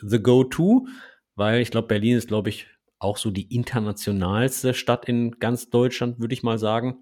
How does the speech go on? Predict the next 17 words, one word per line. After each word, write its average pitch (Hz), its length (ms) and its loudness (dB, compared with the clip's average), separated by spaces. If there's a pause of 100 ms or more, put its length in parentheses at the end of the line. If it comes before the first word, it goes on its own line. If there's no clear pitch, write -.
(280)
Aber 127 300 4 (480)
man, 135 480 2 (100)
man, 135 300 0
man 139 160 2
muss 170 180 2
natürlich 156 400 2
auch 131 160 -2
eine, 135 500 2
eine 131 240 2
Sache 113 640 0
bedenken, 107 540 0
und 98 160 -8
zwar 107 480 -4 (320)
warum 139 920 2 (140)
sprechen 120 800 -2 (220)
Menschen 135 520 -2
aus 107 180 -6